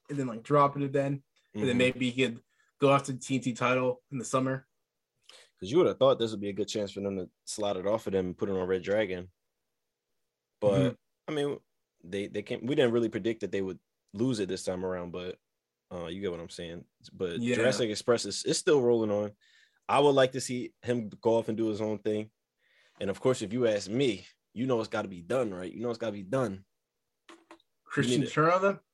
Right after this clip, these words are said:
Speaker 2: No, maybe. Him
Speaker 1: Is that,
Speaker 2: turn on
Speaker 1: that, that's a good feud right there.
Speaker 2: him turn
Speaker 1: Heel
Speaker 2: on
Speaker 1: Christian and Jungle
Speaker 2: he
Speaker 1: Boy?
Speaker 2: Yeah. Oh, you mean as a te-, as a team or just against each other?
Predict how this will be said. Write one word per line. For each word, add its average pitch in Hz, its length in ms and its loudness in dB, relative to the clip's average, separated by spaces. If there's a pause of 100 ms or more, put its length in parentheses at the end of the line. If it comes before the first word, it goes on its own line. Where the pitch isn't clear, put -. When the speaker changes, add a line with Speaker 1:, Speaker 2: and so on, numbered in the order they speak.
(1400)
Speaker 2:
No, 135 440 2 (280)
maybe. 120 460 2 (720)
Him 165 200 4
Speaker 1:
Is 123 100 -2
that, 156 160 4
Speaker 2:
turn - 20 4
on 131 140 4
Speaker 1:
that, 165 240 4
that's 208 300 4
a 170 60 2
good 151 240 2
feud 170 220 -6
right 143 160 0
there. 156 300 4
Speaker 2:
him 175 360 4
turn 165 280 4
Speaker 1:
Heel 143 300 8
Speaker 2:
on - 40 0
Speaker 1:
Christian 214 640 4 (280)
and 180 240 -8 (120)
Jungle 196 280 0
Speaker 2:
he 208 60 0
Speaker 1:
Boy? 233 240 8 (640)
Speaker 2:
Yeah. 113 280 2 (100)
Oh, 117 120 6
you 123 120 6
mean 120 260 4
as 110 160 0
a 101 80 -8
te-, - 280 -4
as 120 160 0
a 110 60 -6
team 247 260 2
or 120 200 6
just 107 240 -4
against 110 260 -4
each 95 100 -10
other? 85 200 -10